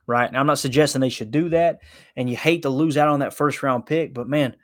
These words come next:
how many times are we gonna whiff on these first-round picks? You know, we were talking about Demarius Randall the other day, and I know we're going way back, but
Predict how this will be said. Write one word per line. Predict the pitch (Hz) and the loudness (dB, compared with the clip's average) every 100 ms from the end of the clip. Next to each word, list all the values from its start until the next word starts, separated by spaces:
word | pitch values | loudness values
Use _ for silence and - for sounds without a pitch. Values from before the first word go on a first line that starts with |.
| _ _ _ _ _ | _ _ _ _ _
how | - 180 | -2 2
many | 214 | 2
times | 160 180 180 151 | 2 0 0 0
are | 139 | 0
we | 151 | 2
gonna | 143 120 | 2 2
whiff | 135 175 - | 0 0 0
on | 123 | -2
these | 120 117 | -2 -4
first-round | - 120 - 110 95 | -2 -2 -2 -6 -4
picks? | 139 147 - - - - | -2 -2 -4 -18 -20 -4
You | 135 | 2
know, | 139 | 4
we | 165 | 4
were | |
talking | 147 156 147 | 6 4 6
about | 135 143 135 135 | 2 2 2 -2
Demarius | 131 147 151 135 | -4 0 0 0
Randall | 147 156 135 | 0 2 2
the | 123 113 | 2 0
other | 110 | -2
day, | 104 80 _ _ - | -4 -8 _ _ -2
and | 139 | 2
I | |
know | 160 156 | 4 4
we're | 143 | 4
going | 147 143 123 | 2 2 4
way | 135 131 | 2 2
back, | 127 131 101 120 | 2 0 -2 0
but | 117 | -2